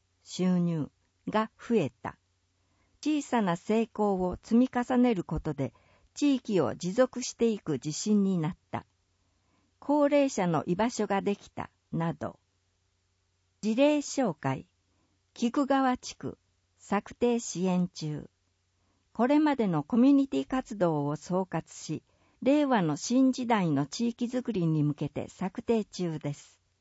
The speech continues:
平成三十年度に準備委員会を立ち上げ、ミーティングや地域内アンケート、ヒアリング、タウンウォッチング調査を実施し、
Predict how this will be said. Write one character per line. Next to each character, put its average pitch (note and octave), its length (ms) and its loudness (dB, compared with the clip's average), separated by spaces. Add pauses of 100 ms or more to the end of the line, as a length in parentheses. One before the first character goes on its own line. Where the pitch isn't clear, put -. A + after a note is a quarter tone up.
(520)
平 C#4+ 220 0
成 C#4 280 0
三 C4 300 2
十 C4 220 2
年 G#3 260 2
度 D3+ 100 0
に D3 200 0 (340)
準 C4+ 300 6
備 C4+ 220 0
委 B3+ 60 4
員 C4 240 6
会 E3 320 0
を C#3+ 100 0
立 D#3 140 -8 (100)
ち F#3 140 -4
上 D#3+ 120 0
げ、 C3+ 200 -4 (380)
ミ C4+ 280 6
ー - 40 -14
テ C4 80 2
ィ C4 80 6
ン A#3+ 60 4
グ A3+ 120 0
や G3 200 0 (220)
地 C4+ 220 0
域 C4 220 2
内 B3 340 2
ア B3 120 4
ン A#3 100 4
ケ D#3+ 240 -2
ー D3 120 -4
ト、 C3+ 200 -4 (180)
ヒ A#3+ 240 2
ア C4 120 2
リ B3+ 140 4
ン A#3+ 120 4
グ、 A3 200 -4 (220)
タ A3+ 220 0
ウ - 20 4
ン C4+ 220 4
ウ - 40 -4
ォ B3+ 240 2
ッ - 120 -10
チ B3+ 140 0
ン B3+ 80 4
グ B3 100 -2
調 B3 260 2
査 D3+ 300 -2
を D3 100 0
実 D3+ 400 -6
施 - 20 -4
し、 D3 280 -6